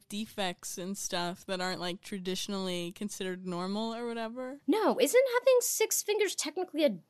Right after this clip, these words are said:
Speaker 2: dominant trait?
Speaker 1: Oh,
Speaker 2: I don't know
Speaker 1: really?
Speaker 2: if that's even specific to the Amish, but that's, like, a weird
Speaker 1: Yo, the Amish are just dominant then.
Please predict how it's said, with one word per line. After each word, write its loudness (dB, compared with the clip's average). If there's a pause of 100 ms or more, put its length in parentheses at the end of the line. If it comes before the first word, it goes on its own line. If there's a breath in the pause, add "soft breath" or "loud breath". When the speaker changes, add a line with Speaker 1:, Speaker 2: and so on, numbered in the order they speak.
(120)
Speaker 2:
dominant 2
trait? -4
Speaker 1:
Oh, -2
Speaker 2:
I -4
don't -6
know 4
Speaker 1:
really? 4
Speaker 2:
if 0
that's 2
even 4
specific -2
to 0
the 4
Amish, 0
but 0
that's, -2
like, -2
a 2
weird -2
Speaker 1:
Yo, 0
the -6
Amish -2
are -4
just -6
dominant -6
then. -12